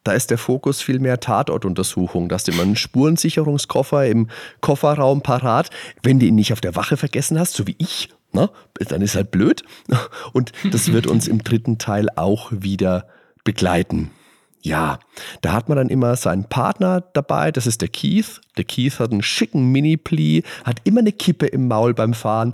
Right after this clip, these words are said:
und ist abseits davon echt einfach keine große Hilfe, wenn irgendwas passiert. Er ist halt einfach dabei,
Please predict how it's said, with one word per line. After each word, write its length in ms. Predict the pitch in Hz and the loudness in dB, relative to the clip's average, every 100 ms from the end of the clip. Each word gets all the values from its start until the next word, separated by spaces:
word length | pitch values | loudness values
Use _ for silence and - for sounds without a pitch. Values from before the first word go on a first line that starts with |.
| - - | -6 -2
und 120 | 117 | 0
ist 160 | 104 - | 2 0
abseits 400 | 123 - 113 - | -4 -2 -4 -2
davon 320 | 95 - 104 - | -4 -2 -6 -2
echt 280 | 110 - | -4 -2
einfach 360 | - 104 98 - | -4 -2 -4 -8
keine 320 | - 95 107 | -4 0 0
große 340 | - 98 101 92 | 0 -2 0 0
Hilfe, 320 | 98 107 101 | -2 -2 -4
wenn 80 | 92 | -2
irgendwas 400 | 113 98 87 - | -2 0 -4 -6
passiert. 420 | 90 - 80 - - - | -8 -4 -4 -4 -10 -2
Er 120 | 113 | 0
ist 80 | 117 | 2
halt 100 | 123 | 0
einfach 240 | 117 104 | 0 -4
dabei, 420 | - - 92 107 | -4 -4 0 -2